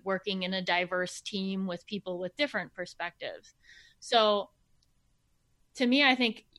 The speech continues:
yeah, some intercultural learning can occur without the global learning. I don't think you're gonna get very far focusing on global learning if you're not working with people who have done some intercultural work already.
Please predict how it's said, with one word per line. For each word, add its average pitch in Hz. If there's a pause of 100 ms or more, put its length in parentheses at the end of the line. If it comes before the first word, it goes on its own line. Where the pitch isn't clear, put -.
(160)
yeah, 220
some 208
intercultural 208
learning 202
can 208
occur 202
without 190
the 185
global 190
learning. 262 (380)
I 214
don't 254
think 302
you're 254
gonna 233
get 208
very 208
far 190
focusing 202
on 185
global 185
learning 254
if 208 (540)
you're 208
not 202
working 196
with 185
people 196
who 185
have 175
done 190
some 185
intercultural 175
work 170
already. 160